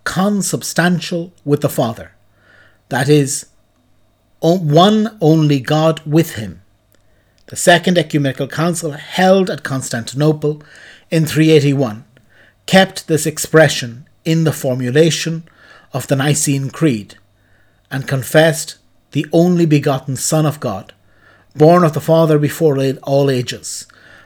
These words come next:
God from God, light from light, true God from true God, begotten, not made, consubstantial with the Father. The Father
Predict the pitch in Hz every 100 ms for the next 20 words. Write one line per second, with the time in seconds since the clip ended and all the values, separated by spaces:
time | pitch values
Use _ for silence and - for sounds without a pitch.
0 | _ - 160 160 170 156 131 92 - -
1 | _ _ _ - 135 165 165 - 147 131
2 | 120 98 - - _ _ _ _ - 170
3 | 196 175 170 175 160 147 151 127 117 107
4 | - _ _ - _ - 156 165 165 165
5 | 180 185 _ 147 143 135 143 165 175 170
6 | - _ _ - 156 160 143 131 - -
7 | 165 180 - 180 175 - 143 143 135 -
8 | 113 104 - _ _ _ _ _ _ _
9 | _ _ _ _ _ _ _ _ - -
10 | 135 143 143 151